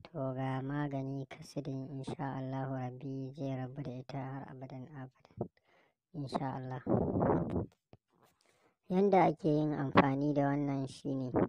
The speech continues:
za a rubuta Suratul Fatiha da turaren za'afaran a jikin ganyen gamji.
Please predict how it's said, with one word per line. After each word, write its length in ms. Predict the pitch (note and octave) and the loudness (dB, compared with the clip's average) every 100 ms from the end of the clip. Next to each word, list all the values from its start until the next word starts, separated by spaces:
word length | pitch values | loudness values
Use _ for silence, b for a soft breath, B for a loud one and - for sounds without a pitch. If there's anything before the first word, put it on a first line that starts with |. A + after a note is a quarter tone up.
| - b b b - - | -2 b b b -16 -8
za 180 | C3+ D3 E3+ D#3 | 2 4 6 4
a 160 | C#3+ | 4
rubuta 680 | C#3 D3 C#3+ C3 C#3 B2+ B2+ | 2 -2 -2 -4 -2 0 -2
Suratul 640 | - C#3+ C#3+ - C#3+ C3 B2+ | -2 -2 0 -2 -4 -4 -6
Fatiha 760 | - C3+ C3+ - C3+ C3+ C3+ | 0 2 2 0 0 0 0
da 100 | C3 B2+ | -2 -6
turaren 760 | - C3+ C3 C3 C#3 D3 D3 G#3+ F#3+ | -4 -2 0 0 0 -2 -4 -8 -8
za'afaran 1000 | C3+ C3+ - C3 - C3+ C#3+ D3+ C#3 C#3 - b b b b b - | 0 0 0 -6 -2 0 2 0 -2 -6 -16 b b b b b -8
a 60 | |
jikin 640 | B2+ - - - C#3+ C#3+ C3+ | -8 -8 -8 -2 0 0 0
ganyen 640 | C#3+ C#3 C#3 C#3 C#3 C#3 | 2 2 0 0 0 0
gamji. 540 | C#3 C#3 C#3+ C3+ C3 | 2 4 4 2 -2